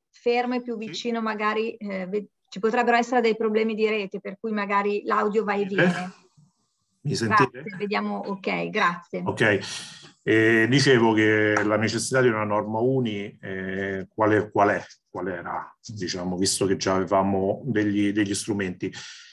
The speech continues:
Speaker 2: Ripeto, c'è un, un regolamento europeo che tratta l'argomento della normazione in maniera molto dettagliata. Per quello che, diciamo, interessa a noi in questa fase è il fatto che la normazione, oltre che ovviamente dare un grosso contributo da un punto di vista di,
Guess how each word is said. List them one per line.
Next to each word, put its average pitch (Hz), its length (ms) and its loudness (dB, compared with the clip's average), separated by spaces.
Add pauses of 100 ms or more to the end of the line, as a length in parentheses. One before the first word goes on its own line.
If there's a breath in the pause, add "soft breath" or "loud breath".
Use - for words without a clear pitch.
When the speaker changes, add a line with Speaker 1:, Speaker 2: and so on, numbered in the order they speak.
(240 loud breath)
Speaker 2:
Ripeto, 110 600 2 (100)
c'è 110 160 0
un, 104 160 2
un 107 240 2
regolamento 113 460 0
europeo 120 240 0
che 113 80 0
tratta 101 680 -2
l'argomento 98 600 -4
della 95 140 0
normazione 92 480 -4
in 90 80 -6
maniera 90 400 -4
molto 92 320 -10
dettagliata. 90 640 -4
Per 135 140 -2
quello 147 260 6
che, 117 340 4
diciamo, 107 300 2
interessa 104 520 0
a 98 40 -2
noi 101 260 -2
in 90 100 -10
questa 117 300 -2
fase 117 500 2
è 98 260 -6
il - 100 -20
fatto - 360 -4
che 95 80 -2
la 98 100 -2
normazione, 98 640 0
oltre 110 340 0
che 98 80 -2
ovviamente 98 480 -4
dare 95 220 -4
un 90 60 -14
grosso 101 300 -2
contributo 98 540 -4
da 92 80 -6
un 87 100 -8
punto 95 280 -10
di 92 80 -2
vista 95 340 0
di, 92 260 -2